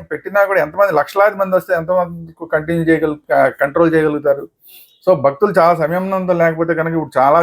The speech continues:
డేంజర్గా ఉంది అక్కడ, ఆ, అయ్యప్ప గుడి దగ్గర, కేరళలో. కాబట్టి జాగ్రత్త పడాలి, ఎవరికి, ఎవరికి వాళ్ళు సంయమనం పాటించాలి. అలాగే పోలీసుల్ని కూడా, అక్కడ రిక్రూట్ చేసే పోలీసుల్ని,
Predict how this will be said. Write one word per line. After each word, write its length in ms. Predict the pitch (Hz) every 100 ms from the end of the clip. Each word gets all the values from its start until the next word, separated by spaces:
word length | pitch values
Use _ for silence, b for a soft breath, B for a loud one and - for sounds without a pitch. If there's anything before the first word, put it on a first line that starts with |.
| 165
డేంజర్గా 460 | 156 160 156 156 151
ఉంది 380 | 147 156 175 160
అక్కడ, 480 | 139 - 127 127 - _ _ _ _ _ -
ఆ, 280 | 120 120
అయ్యప్ప 340 | 123 165 175 170 160 151 147 139
గుడి 180 | 147 143
దగ్గర, 300 | 147 143 175 175 147 135 127 - _ -
కేరళలో. 520 | 139 143 143 147 - _ _ _ _ _ _ _ _ _ _ _ _ _ _ _ _ _ _ _ -
కాబట్టి 380 | 143 180 180 180
జాగ్రత్త 420 | 151 151 180 175
పడాలి, 340 | 165 135 113
ఎవరికి, 300 | 127 156 170
ఎవరికి 440 | 170 151 151 175 180
వాళ్ళు 160 | 180
సంయమనం 420 | 156 156 185 190
పాటించాలి. 500 | 165 160 156 139 131
అలాగే 280 | 127 151 180
పోలీసుల్ని 640 | 185 156 185 214 202 202
కూడా, 140 | 185 180
అక్కడ 200 | 170 151
రిక్రూట్ 480 | 147 - 202 180 190
చేసే 220 | 175 175
పోలీసుల్ని, 960 | 156 170 170 165 175 170 170 156 165